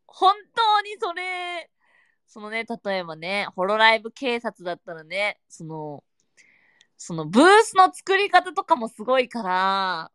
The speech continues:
本当にね、その、警察署に来たかのようなね、感じになったりとかするからさ、みんななんか情緒お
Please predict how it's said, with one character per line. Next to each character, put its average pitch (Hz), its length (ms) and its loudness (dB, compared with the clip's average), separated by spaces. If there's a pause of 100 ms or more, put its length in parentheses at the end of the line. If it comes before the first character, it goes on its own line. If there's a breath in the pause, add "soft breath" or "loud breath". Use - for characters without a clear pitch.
本 330 260 -8
当 370 140 -8
に 349 140 -12
ね、 311 360 -8
そ 262 120 -12
の、 185 400 -8 (600)
警 277 260 -2
察 294 300 -4
署 294 100 -2
に 220 140 -8
来 - 120 -20
た 330 160 2
か 269 140 -2
の 190 140 -6
よ 185 180 -8
う 160 40 -16
な 127 120 -18
ね、 101 160 -20 (1040)
感 247 340 2
じ 240 140 -8
に 214 80 -8
な 269 140 2
っ - 120 -20
た 269 120 0
り 196 80 -6
と 180 60 -16
か 190 120 -10
す 214 180 -8
る 302 140 -2
か 285 160 -2
ら 233 100 -10
さ、 - 380 -18 (600 soft breath)
み 220 120 -8
ん 330 40 -12
な 392 80 -4
な 415 160 0
ん 285 80 -8
か 180 280 6
情 190 200 -6
緒 - 20 -2
お 466 40 -2